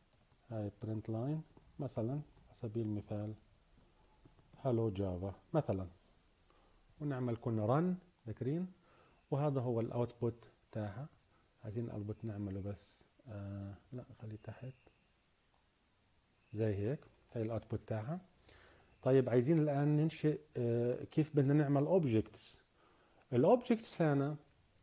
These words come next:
عشان ننشئ اوبجكتس لازم ننشئ كلاس. فلاحظ هنا كلمة ماي ريكتانجل، هاي ال-، هاي، هاي ال-، ال-، البرنامج عندي هنا، شايف هاي الملف؟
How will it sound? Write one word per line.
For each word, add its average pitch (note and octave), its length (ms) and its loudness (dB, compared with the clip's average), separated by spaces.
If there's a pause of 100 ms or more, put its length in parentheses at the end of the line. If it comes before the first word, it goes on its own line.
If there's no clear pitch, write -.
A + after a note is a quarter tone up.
(160)
عشان F3+ 360 4
ننشئ F#3 280 6
اوبجكتس C3 760 2 (180)
لازم C#3 380 4
ننشئ C3+ 440 0
كلاس. - 540 0 (1400)
فلاحظ A3+ 480 4
هنا F#3+ 200 4
كلمة D3+ 400 2 (100)
ماي D#3+ 200 4
ريكتانجل، D3 600 2 (260)
هاي D3+ 180 4
ال-، D3 220 2
هاي، C#3 260 4
هاي D3+ 240 4
ال-، C#3+ 200 4
ال-، B2 280 0
البرنامج A#2+ 680 0
عندي A#2 260 0
هنا، A2+ 180 -2
شايف B2 340 -4
هاي C#3 100 6
الملف؟ B2+ 520 0